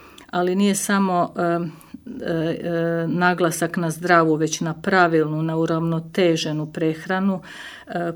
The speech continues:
kojom se unose, dakle, one količine, e, hrane koje će zadovoljiti samo one trenutne potrebe za energijom, dakle, ništa više i ništa manje.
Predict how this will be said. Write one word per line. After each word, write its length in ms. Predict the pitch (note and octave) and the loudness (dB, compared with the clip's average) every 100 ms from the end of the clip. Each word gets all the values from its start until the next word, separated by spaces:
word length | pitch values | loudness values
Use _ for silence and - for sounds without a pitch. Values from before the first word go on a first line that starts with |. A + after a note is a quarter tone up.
| - | -4
kojom 540 | G3 F#3 F3+ D#3+ E3 - | 2 4 4 4 0 -4
se 280 | - - | -6 -4
unose, 600 | - F3+ F3+ F3 F3 - | -2 -2 -2 -2 -2 -4
dakle, 500 | D#3 E3 E3 - D#3+ D#3 | -2 -2 -4 -4 -4 -2
one 320 | G3+ A#3 A3 - | 2 4 4 2
količine, 840 | F3+ E3 E3 - F#3+ E3+ D3+ D3+ - - - - - | -2 -2 -4 -2 0 0 -2 -4 -12 -20 -16 -14 -4
e, 360 | E3 D#3+ D#3+ D#3 | -2 0 0 -2
hrane 600 | - E3 D#3+ E3 E3+ E3 | -2 2 4 2 0 -2
koje 180 | F#3 E3+ | 0 0
će 160 | E3+ | -2
zadovoljiti 920 | D#3+ E3+ F3 F3 G#3 A3 F3+ F3+ E3+ - | -2 -2 -2 2 4 4 2 0 0 0
samo 320 | - B3+ C4+ | 2 6 8
one 280 | C4 A3+ - | 8 6 4
trenutne 580 | A#3 G#3+ F3 E3+ E3 | 2 4 2 -2 -4
potrebe 460 | E3+ E3+ E3+ D#3+ D#3 | 0 0 0 -2 0
za 340 | D#3 E3 D#3+ D3+ | 2 2 4 2
energijom, 600 | E3+ D#3+ D#3+ D#3+ D3+ D#3+ | 4 2 2 -2 -2 -2
dakle, 300 | E3 F#3+ F3+ | -2 -2 0
ništa 380 | F3+ - E3+ | 0 -2 -2
više 420 | D#3 G3 G3+ - E3 | 0 0 0 0 0
i 40 | |
ništa 380 | E3 D#3+ - D3+ | 0 -4 -4 -4
manje. 480 | D#3 C#3+ C#3 C#3 | -2 0 0 -2